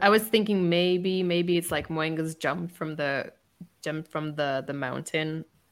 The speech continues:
from, like, up high and ended up in a pool, and then just Naor found him and <laughs> he swallowed an earthworm. <laughs>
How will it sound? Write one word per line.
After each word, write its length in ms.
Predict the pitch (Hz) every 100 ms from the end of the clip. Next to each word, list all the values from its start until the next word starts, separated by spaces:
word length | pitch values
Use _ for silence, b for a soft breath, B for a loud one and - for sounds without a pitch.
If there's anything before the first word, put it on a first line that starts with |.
| _ -
from, 120 | 143
like, 240 | 127 -
up 60 | -
high 420 | - - 139 -
and 200 | - 160 B B B B 233
ended 200 | 180 170
up 140 | 165
in 100 | 160
a 60 | 147
pool, 400 | - 180 165 160
and 160 | 156
then 200 | 156 151
just 440 | 156 156 - - - B B B -
Naor 300 | 196 185 185
found 380 | - 180 185 190
him 220 | 180 170
and 180 | 180 185 B B B _ _
<laughs> 440 | - - - - -
he 140 | 269
swallowed 480 | 254 214 196 180 190
an 120 | 190
earthworm. 760 | - 180 185 233 285 262 269
<laughs> 60 | 220